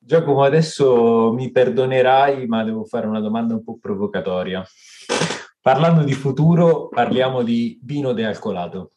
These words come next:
Finalmente ci capita qualcuno sotto mano, un ospite con cui trattare il tema nel merito, e non credo me lo farò scappare.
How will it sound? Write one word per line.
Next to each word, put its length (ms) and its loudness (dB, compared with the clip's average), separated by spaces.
Finalmente 500 2
ci 120 0
capita 360 2
qualcuno 440 2
sotto 300 0
mano, 240 2
un 80 -2
ospite 560 0
con 200 -2
cui 140 -4
trattare 440 0
il 240 -10
tema 320 2
nel 200 -2
merito, 600 0
e 80 -4
non 220 -8
credo 340 0
me 80 0
lo 140 2
farò 360 -2
scappare. 880 -2